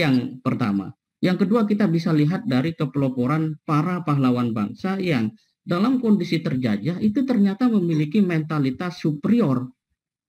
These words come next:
Jadi, jadi tidak ada cerita Agus Salim itu kemudian, eh, inferior di hadapan penjajah Belanda.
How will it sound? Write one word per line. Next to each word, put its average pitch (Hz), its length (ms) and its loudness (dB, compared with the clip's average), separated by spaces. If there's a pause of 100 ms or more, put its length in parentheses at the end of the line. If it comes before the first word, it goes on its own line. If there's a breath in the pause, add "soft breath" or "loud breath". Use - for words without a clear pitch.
(100)
Jadi, 170 400 0
jadi 180 320 2
tidak 190 240 0
ada 208 240 4
cerita 165 340 -2
Agus 135 300 0
Salim 113 240 0
itu 202 260 2 (380)
kemudian, 156 720 2 (240)
eh, 147 400 0
inferior 160 560 0
di 143 80 -2
hadapan 135 480 0
penjajah 120 480 0
Belanda. 117 400 -2